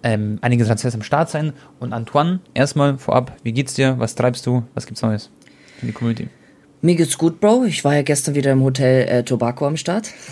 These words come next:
Speaker 2: <laughs>
Speaker 1: <laughs>
Speaker 2: Digga, aber die Fischstäbchen, die liegen mir irgendwie immer noch so ein bisschen tief im Magen, gell? Die waren schon ein bisschen,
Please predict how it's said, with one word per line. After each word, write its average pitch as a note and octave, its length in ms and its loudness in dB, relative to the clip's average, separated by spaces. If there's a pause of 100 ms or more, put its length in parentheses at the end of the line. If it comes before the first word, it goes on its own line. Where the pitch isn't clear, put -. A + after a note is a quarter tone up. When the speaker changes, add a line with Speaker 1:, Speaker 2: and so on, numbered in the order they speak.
(120)
Speaker 2:
<laughs> - 0 -
Speaker 1:
<laughs> B2 1400 0
Speaker 2:
Digga, C3+ 180 2
aber B2+ 120 2
die C3 140 -4
Fischstäbchen, C3+ 640 0
die B2+ 80 0
liegen C3 180 -2
mir B2+ 120 2
irgendwie B2+ 200 2
immer B2+ 160 0
noch A#2 120 -2
so - 120 -4
ein A#2 40 -4
bisschen A2+ 220 -6
tief A#2+ 220 -6
im F#2+ 100 -6
Magen, - 320 -6
gell? A#2 180 -2
Die - 100 -6
waren - 180 -4
schon - 120 -8
ein - 40 -6
bisschen, - 380 -10